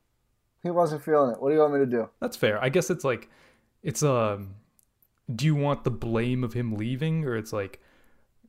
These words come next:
Speaker 2: "I was able to control the
Speaker 1: Oh,
Speaker 2: outcome instead of it
Speaker 1: true.
Speaker 2: being out of my hands," you know?
Speaker 1: That's true.
Speaker 2: And
Speaker 1: Either
Speaker 2: imagine
Speaker 1: way,
Speaker 2: if he stays. You're the reason.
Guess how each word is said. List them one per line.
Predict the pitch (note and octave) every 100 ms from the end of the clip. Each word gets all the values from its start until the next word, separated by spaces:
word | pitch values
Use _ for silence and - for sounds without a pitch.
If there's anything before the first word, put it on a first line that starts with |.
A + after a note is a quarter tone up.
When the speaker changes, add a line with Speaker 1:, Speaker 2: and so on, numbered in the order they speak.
| _ _ -
Speaker 2:
"I | C3 B2+
was | B2 A#2
able | A2 A2
to | A2
control | - A2+ A#2 G#2
the | G#2 G2
Speaker 1:
Oh, |
Speaker 2:
outcome | G2 C#3 A#2+ F#2+
instead | G2 A#2+
of | G#2
it | G#2
Speaker 1:
true. | C#3 C#3
Speaker 2:
being | G#2 A2+
out | G2+ G2+
of | F#2
my | F#2+ F#2
hands," | G#2+ G2 - -
you | C3
know? | E3 - _ _ -
Speaker 1:
That's | B2 B2 -
true. | C3+ A#2+ -
Speaker 2:
And | - A#3+
Speaker 1:
Either | A3+
Speaker 2:
imagine | A3 G#3 A3
Speaker 1:
way, |
Speaker 2:
if | A3+
he | A3+
stays. | - B3+ C#4+ D4+ C#4 E3+ - _ _ _
You're | G3+ C#4
the | C#4
reason. | D4 E4 D#4 B3+ A3+